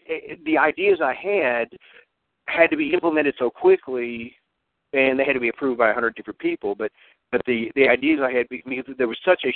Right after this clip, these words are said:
short pre-production that it was, you know, it was like, if they didn't,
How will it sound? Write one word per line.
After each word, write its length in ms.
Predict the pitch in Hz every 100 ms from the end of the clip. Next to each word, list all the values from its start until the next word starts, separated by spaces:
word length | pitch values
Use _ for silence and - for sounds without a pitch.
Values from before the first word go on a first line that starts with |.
| -
short 260 | 139 120
pre-production 880 | - 123 113 117 143 - 110 98 98 - _ _ _ _ _ _ _ -
that 320 | 123 117 113 - -
it 160 | 117
was, 220 | 104 117 104 - - 123
you 120 | 151
know, 180 | 135 113
it 60 | 123
was 120 | 117
like, 240 | 120 113 - _ _ _ _ -
if 140 | 143
they 160 | 151 143
didn't, 400 | 147 165 160 147